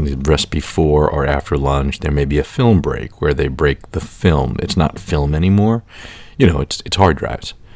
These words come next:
right? So it's, like, digital hard drives, which are backed up on set by the camera department. And then, you know, you run into New York City and you drop it off at, like, a post-production facility where they back it up and they upload it somewhere. And who knows? I don't know the exact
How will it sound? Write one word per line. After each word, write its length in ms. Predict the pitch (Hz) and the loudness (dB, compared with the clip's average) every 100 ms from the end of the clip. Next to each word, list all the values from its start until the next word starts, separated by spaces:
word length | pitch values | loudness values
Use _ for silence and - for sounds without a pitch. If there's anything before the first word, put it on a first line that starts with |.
| - - - | -20 -12 -4
right? 180 | 76 | -2
So 140 | 69 76 | 0 0
it's, 180 | 67 - | 0 0
like, 220 | 73 67 | -4 -4
digital 340 | - 73 71 69 | -4 -2 0 2
hard 220 | 71 65 | 2 2
drives, 360 | 65 67 67 67 | 2 0 0 -2
which 120 | 71 | -2
are 80 | 69 | -2
backed 340 | 64 65 65 | 0 -2 -2
up 140 | - - | -4 -2
on 160 | 67 | -4
set 280 | - - 76 | -2 -2 -2
by 80 | - | -4
the 80 | - | -4
camera 260 | 80 67 | -2 -2
department. 320 | 71 76 76 | -2 -2 0
And 140 | 82 90 | 2 2
then, 100 | 110 | 0
you 80 | 107 | 0
know, 100 | 80 | 0
you 140 | 76 | -2
run 220 | 65 67 | -2 -2
into 180 | 69 - | -2 -2
New 140 | 67 | -2
York 180 | 65 127 | -2 -2
City 280 | - 139 135 | -4 -6 -4
and 100 | 131 | -4
you 60 | - | -2
drop 260 | - - | -2 -2
it 60 | - | -2
off 180 | - - | -4 -2
at, 60 | |
like, 120 | - | -4
a 60 | - | -4
post-production 600 | - 78 - 67 65 76 | -4 -4 -2 -2 -2 -4
facility 540 | - - 73 67 64 | -4 -4 -2 -2 -2
where 260 | 65 62 65 | -2 -2 -2
they 140 | 64 | 0
back 340 | 67 - 69 - | -2 -2 -4 -4
it 80 | 78 | -4
up 300 | 67 - - | -2 -4 -2
and 100 | 69 | -2
they 120 | 64 | -2
upload 380 | - - 65 65 | -4 -2 -2 -2
it 140 | - | -4
somewhere. 340 | - 64 64 64 | -4 -4 -4 -4
And 180 | 60 67 | -4 0
who 140 | 82 | 2
knows? 320 | 73 67 - - | 0 -2 -8 -4
I 40 | |
don't 120 | 73 | -2
know 100 | 67 | -2
the 120 | 62 64 | -4 -6
exact 360 | - 58 - | -6 -4 -6